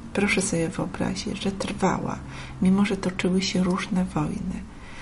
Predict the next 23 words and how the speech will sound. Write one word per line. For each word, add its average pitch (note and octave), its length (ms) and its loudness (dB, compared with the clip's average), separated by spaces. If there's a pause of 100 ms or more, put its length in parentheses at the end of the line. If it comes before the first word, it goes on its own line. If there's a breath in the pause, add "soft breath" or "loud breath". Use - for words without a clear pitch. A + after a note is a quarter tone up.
(800 loud breath)
Na F#3 160 8
różny G3+ 300 4
sposób F3 460 0
chrześcijan D#3 640 0
niszczono, E3 520 2
bo D#3 120 -4
potem D#3 420 0
oni D#3 200 0
bardzo - 320 -2
wcześnie - 420 -4
przyjęli - 420 -2
chrześcijaństwo, - 840 -2
Asyryjczycy. - 840 -4 (2000 loud breath)
A, E3+ 320 6
a D#3+ 100 4
jak D#3+ 180 2
wiemy, D#3 280 4
wydali D3+ 460 2 (220)
wspaniałą D#3 640 4
kulturę, D3 600 0
mm, C#3 160 0 (1000)
w - 140 -8
czasach - 380 -2